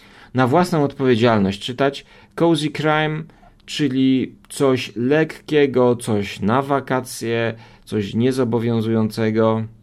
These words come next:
Może jeszcze sięgnę po narci-,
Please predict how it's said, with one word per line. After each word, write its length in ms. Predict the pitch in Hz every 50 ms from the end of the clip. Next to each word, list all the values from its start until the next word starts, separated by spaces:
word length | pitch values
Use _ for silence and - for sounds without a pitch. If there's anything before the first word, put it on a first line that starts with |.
| - - - - - - - - - - _ _ _ -
Może 500 | 98 98 104 131 165 175 143 156 139 127
jeszcze 420 | 127 131 139 131 - - 113 107
sięgnę 640 | 107 - - 113 113 120 120 113 107 107 110 107 107 104 104 - _ _ _
po 640 | - - 104 104 104 104 104 104 104 104 101 101 101 - - - - - - - - - _ _ _ _ _ - _ _ _ -
narci-, 500 | 107 117 123 123 120 113 117 - -